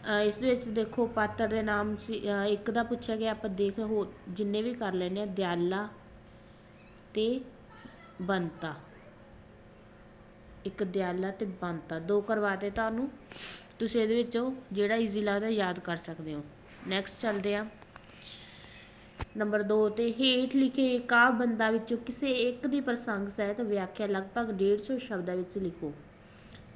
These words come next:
ਠੀਕ ਹੈ ਜੀ, ਇਹ ਦਿੱਤੇ ਹੋਏ ਆਪਾਂ ਨੂੰ ਕਾਵਿ ਬੰਧ,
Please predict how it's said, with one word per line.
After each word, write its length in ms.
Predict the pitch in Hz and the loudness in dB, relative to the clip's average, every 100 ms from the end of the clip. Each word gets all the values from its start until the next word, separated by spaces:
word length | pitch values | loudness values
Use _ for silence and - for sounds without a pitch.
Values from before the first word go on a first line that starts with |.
| - - - - | -20 -20 -16 -6
ਠੀਕ 180 | 240 262 | -2 0
ਹੈ 60 | |
ਜੀ, 240 | 262 254 247 - - - - | 0 0 -6 -10 -20 -14 -2
ਇਹ 120 | 214 | -2
ਦਿੱਤੇ 380 | 202 220 - 233 | 0 -2 0 2
ਹੋਏ 180 | 226 226 | 2 2
ਆਪਾਂ 240 | 208 214 | 0 0
ਨੂੰ 100 | 214 | -2
ਕਾਵਿ 320 | 208 196 202 | 0 2 4
ਬੰਧ, 260 | 202 233 233 | 2 0 -2